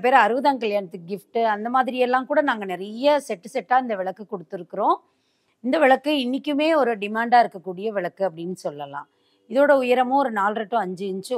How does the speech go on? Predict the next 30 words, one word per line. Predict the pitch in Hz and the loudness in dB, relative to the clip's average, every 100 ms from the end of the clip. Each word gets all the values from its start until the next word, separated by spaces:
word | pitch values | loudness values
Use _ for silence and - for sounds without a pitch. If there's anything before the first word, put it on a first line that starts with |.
| 185 | -4
உயரம். | 170 156 165 _ _ _ _ - | -4 -8 -12 _ _ _ _ -8
அது | 220 | 2
மாதிரி | 247 247 285 277 233 | 2 2 -2 -6 -4
இந்த | 269 285 | 2 2
விளக்கு, | 254 214 202 190 - | 4 2 2 -2 -8
அதே | 185 233 | -4 -2
மாதிரி | 233 220 | -2 -2
சங்கு | 226 233 262 | -4 -2 -4
சக்கரத்தோட | 240 233 220 214 208 269 339 254 240 | -2 -2 -4 -4 0 2 0 -2 -6
ஆன்டிக் | 240 247 220 | -6 -10 -4
மாடல்ல | 208 208 254 233 | -2 -2 -2 -4
நல்லா | 220 262 294 320 - _ _ _ _ 202 | -6 0 2 0 -2 _ _ _ _ 4
ஆழமா | 233 269 277 269 | 6 8 6 6
வரக்கூடிய | 220 202 202 190 208 | 4 2 -4 -6 -4
விளக்கு, | 185 180 - 190 - | -4 -6 -8 -14 -10
அந்த | 196 202 | -2 0
அகலமே | 214 240 240 254 | 0 -2 -4 -4
ரொம்ப | 214 208 226 | -6 -2 0
அழகா | 208 196 202 | 2 2 0
இருக்கும். | 190 - 226 220 | 0 -4 -10 -6
ஸ்டாண்டோட | 208 190 233 233 226 202 | -2 -2 0 0 0 0
வர்றதுனால | 185 190 185 196 254 220 | -2 -4 -4 -4 -4 -2
ஹைட்டுமே | 226 294 247 254 240 | -2 -4 -6 -6 -6
நல்லா | 208 160 151 156 | -8 -10 -6 -6
இருக்கும். | 147 _ 156 - _ _ _ _ _ _ _ _ _ _ | -8 _ -18 -18 _ _ _ _ _ _ _ _ _ _
சங்கு | 208 220 226 240 | -2 0 0 -2
சக்கரம் | 240 214 - 220 294 285 | 0 -4 0 -2 0 2
நாமத்தோட | 196 208 233 - 202 196 | 2 0 -2 -2 -4 -4
இருக்கக்கூடிய | 185 190 175 180 185 | -4 -8 -8 -8 -6
விளக்கு | 170 175 175 202 | -4 -6 -6 -8